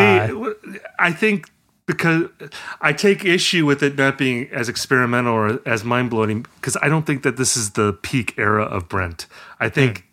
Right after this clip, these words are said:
Speaker 2: it's, like, eighty-seven to ninety.
Speaker 1: Mm-hmm.
Speaker 2: And I think if you listen to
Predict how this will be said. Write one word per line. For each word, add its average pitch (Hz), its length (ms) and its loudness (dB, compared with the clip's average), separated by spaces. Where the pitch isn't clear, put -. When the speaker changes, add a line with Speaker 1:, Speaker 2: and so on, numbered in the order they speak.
Speaker 2:
it's, - 160 -4
like, 120 240 0
eighty-seven 127 580 0
to 123 100 -6
ninety. 95 520 -6
Speaker 1:
Mm-hmm. 127 160 -4
Speaker 2:
And 113 120 2
I 113 100 2
think 135 440 0
if 135 160 -4
you 135 160 0
listen 131 440 0
to 113 520 0